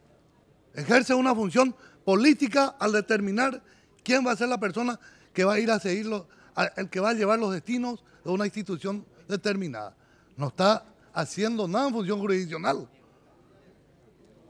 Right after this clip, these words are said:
Y otra cosa, presidente, y esto sí quiero con esto quiero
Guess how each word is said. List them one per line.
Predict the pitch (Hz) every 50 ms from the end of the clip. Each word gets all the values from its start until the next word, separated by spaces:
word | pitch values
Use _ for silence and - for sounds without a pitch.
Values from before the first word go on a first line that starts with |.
| - _ _ _
Y | - 196 233
otra | 262 - 269 226 -
cosa, | - 247 220 - 220
presidente, | 185 214 202 - 170 147 147 139 113 160 170
y | 180 202
esto | 240 - - 196
sí | - - 240 196
quiero | - 202 202 214 220 220 - - - 135 - - _ _ _ _ -
con | 165 175
esto | 208 208 - 214 180
quiero | - 196 196 202 208 208 202 -